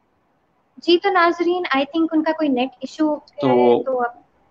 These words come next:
Speaker 2: उसके,
Speaker 1: हम
Speaker 2: उसमें ये होता है
Speaker 1: दोबारा
Speaker 2: कि
Speaker 1: से शो की तरफ चलते हैं। जी सर।
Speaker 2: जी, जी। अ, तो उसमें इस तरह होता है कि, अ, अ, उसमें आप, जब आप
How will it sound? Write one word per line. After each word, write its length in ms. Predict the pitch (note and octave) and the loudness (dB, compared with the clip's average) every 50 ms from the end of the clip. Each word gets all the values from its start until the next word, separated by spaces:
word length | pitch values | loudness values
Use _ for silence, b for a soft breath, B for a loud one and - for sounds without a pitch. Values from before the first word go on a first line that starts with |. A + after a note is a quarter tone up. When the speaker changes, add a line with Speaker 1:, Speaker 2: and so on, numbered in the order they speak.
| - | -2
Speaker 2:
उसके, 280 | E3+ D#3+ D3+ - - D#3 | 0 0 0 2 2 4
Speaker 1:
हम 280 | D3 C#3 C3 D#3 D#3 E3+ | 4 4 2 2 0 2
Speaker 2:
उसमें 200 | - - E3+ F3 | 4 4 6 6
ये 80 | F3 | 6
होता 120 | E3 - C#4 | 4 4 2
है 120 | D4 D4+ | 2 2
Speaker 1:
दोबारा 140 | D4+ D4+ C#4+ | 2 0 -2
Speaker 2:
कि 80 | - - _ _ _ _ _ _ _ - | -4 -4 _ _ _ _ _ _ _ -4
Speaker 1:
से 200 | C#4 C#4 C4+ C4 | -2 -2 -2 -2
शो 180 | - - C4 B3 | -4 -6 -8 -8
की 100 | B3+ C4 | -8 -6
तरफ 180 | C4 C4+ C4+ | -6 -6 -6
चलते 340 | C4+ - C4+ A#3 A3+ - C4 | -6 -6 -6 -6 -6 -4 -4
हैं। 240 | C#4 D#4 D#4 D#4 D#4 _ _ _ _ _ _ _ _ _ - | -4 -4 -4 -6 -10 _ _ _ _ _ _ _ _ _ -2
जी 160 | A#3+ D#4+ D#4+ | 2 2 2
सर। 260 | D#4 D#4 B3 A3 G#3+ - - _ _ _ _ _ _ _ _ _ _ _ _ _ _ - D3+ | 2 0 -4 -4 -4 -10 -20 _ _ _ _ _ _ _ _ _ _ _ _ _ _ -10 -6
Speaker 2:
जी, 180 | B2 C3+ C#3 | -2 0 0
जी। 200 | A#2+ A#2 A#2 - b b b b b b b b b D3 | 0 0 -6 -8 b b b b b b b b b 0
अ, 180 | C#3 B2 B2+ | 2 2 2
तो 160 | C3 - - D3 | 2 0 -2 -4
उसमें 320 | C#3+ F3+ F#3 - F3+ F3+ | -4 -4 -4 0 2 2
इस 120 | F3+ - | 2 2
तरह 100 | G3+ F3+ | 0 0
होता 180 | F3 E3 E3 F3 | 0 2 2 2
है 60 | F3 | 0
कि, 240 | E3+ E3 D3+ D3 C3 B2+ B2+ _ _ _ _ _ - - - | 2 2 0 2 0 -2 -4 _ _ _ _ _ -18 -4 0
अ, 40 | C3 | 2
अ, 1200 | B2 B2 B2 A#2+ A#2+ A2+ A#2 A#2 - - _ _ _ _ _ - - - - A2 - D3+ C3+ C3+ B2+ | 4 6 6 6 4 2 0 -4 -10 -20 _ _ _ _ _ -20 -20 -20 -20 -16 -10 -6 -6 -4 -4
उसमें 220 | A2+ A#2+ - E3 D#3 | -4 -4 -2 2 2
आप, 140 | D3+ D3 D3 | 2 2 2
जब 160 | D3 C#3+ C#3+ | -2 0 0
आप 240 | C#3+ C#3 C#3 - | 0 -2 -4 -10